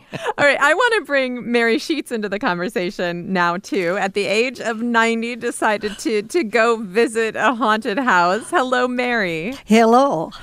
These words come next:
Speaker 1: Thank you so much for being here. And Mary, when you found out about this opportunity, what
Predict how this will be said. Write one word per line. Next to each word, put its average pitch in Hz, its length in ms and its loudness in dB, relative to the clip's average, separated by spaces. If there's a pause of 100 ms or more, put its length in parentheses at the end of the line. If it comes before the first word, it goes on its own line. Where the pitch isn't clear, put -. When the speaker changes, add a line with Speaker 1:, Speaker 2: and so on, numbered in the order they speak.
(200)
Speaker 1:
Thank 285 360 0
you 330 140 0
so 262 260 -2
much 277 220 -4
for 349 180 -4
being 226 300 2
here. 233 220 0
And 254 300 -4
Mary, 214 640 0
when 240 260 0
you 285 340 0
found 233 380 2
out 220 240 4
about 196 360 0
this 220 220 0
opportunity, 208 880 -2
what 233 580 0